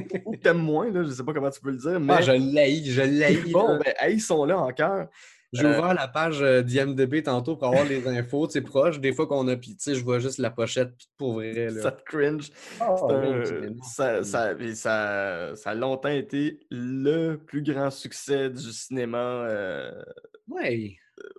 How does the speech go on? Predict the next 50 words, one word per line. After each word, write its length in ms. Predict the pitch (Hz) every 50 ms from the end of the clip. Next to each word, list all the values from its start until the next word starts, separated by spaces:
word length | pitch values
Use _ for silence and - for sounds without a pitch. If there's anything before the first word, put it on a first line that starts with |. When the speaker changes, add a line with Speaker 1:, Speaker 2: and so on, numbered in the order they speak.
| - -
Speaker 2:
Ah, 40 | 151
Speaker 1:
niveau 140 | 147 139
Speaker 2:
c'est 60 | 143 143
Speaker 1:
commercial, 600 | 139 127 123 117 180 156 143 151 196 202 180 170
Speaker 2:
clairement 60 | 175
Speaker 1:
là. 100 | 180 175 - - - - - - _ _ _ _ 190 226 247
Speaker 2:
Ouais, 60 | 151
puis 140 | 165 160 147
tu 60 | 139
sais, 60 | 139
Speaker 1:
Deux 40 | 139
mille 40 | 147
neuf, 220 | 160 156 - _ _ _
Speaker 2:
<laughs> 100 | _ _
je 120 | - -
reconnais 200 | 139 139 135 135 - 180
Speaker 1:
Avatar. 260 | 131 127 127 175 240 233
Speaker 2:
même 200 | 233 220 208 -
pas 80 | 269
que 60 | 262 - _
c'est 80 | 190 170
un 40 |
mauvais 280 | 156 151 143 135 143 139
film. 280 | 127 - - 165 160 151
En 180 | 147 131 120
tout 80 | 120 -
cas, 120 | 147 131 110 113
vas-y, 300 | 131 139 131 120 120 117
dis, 200 | 113 - 131 131
dis, 180 | 123 123 127 208
dis, 220 | 165 - 220 - 123 214 -
dis. 300 | 127 131 127 127 127 120 -
Speaker 1:
<laughs> 280 | - - - 285 - - - _ _ _ _ _ 160
Speaker 2:
Je 40 | 156
ne 40 | 151
peux 140 | - - 139 -
plus, 120 | - -
Speaker 1:
A-, 100 | 127 -
Speaker 2:
moi. 80 | - - - _ _ _ _ -
Speaker 1:
Avatar 520 | 170 180 175 156 151 151 151 147 151 151
de 120 | 127 131
James 180 | 120 139 139 139 139
Cameron, 440 | - 143 127 123 123 127 127 135 135
mettant 240 | 135 127 123 117 135
en 160 | 131 143 131 123
Speaker 2:
Ah. 80 | 127
Speaker 1:
vedette, 420 | 120 113 120 127 131 135 135 - -
euh, 460 | 131 120 117 117 117 113 113 113 110
Sigourney 460 | - - - - 175 156 165 165 156 160
Weaver, 680 | 156 151 147 143 131 131 147 147 147 151 151 151 -